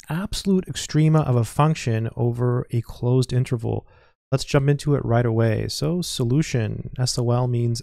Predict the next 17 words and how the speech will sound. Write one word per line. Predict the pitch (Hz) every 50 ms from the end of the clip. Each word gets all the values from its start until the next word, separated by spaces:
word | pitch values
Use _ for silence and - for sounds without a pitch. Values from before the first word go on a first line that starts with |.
| -
solution. | - - - 113 110 113 117 - - - - - - - - _ - - _ _ _ _ _ _ _ _ -
So | - 185 190 190 185
the | 185 170 170 -
first | - 233 247 226 -
step | - 160 147 143 143 - -
in | - 151 135 127 127 123
problems | - - 127 120 120 120 113 117
like | 113 107 - -
this | 113 120 117 - - - -
is | - 120 120 120 117 -
to | - - - - 123 120 117 113 113 117 -
take | - - - 185 208 -
the | - 160
derivative | 131 120 117 120 139 151 135 139 127 120 117 113
of | 123 117 110
your | 110 107 104
function. | - - 117 120 113 - - 110 107 110 -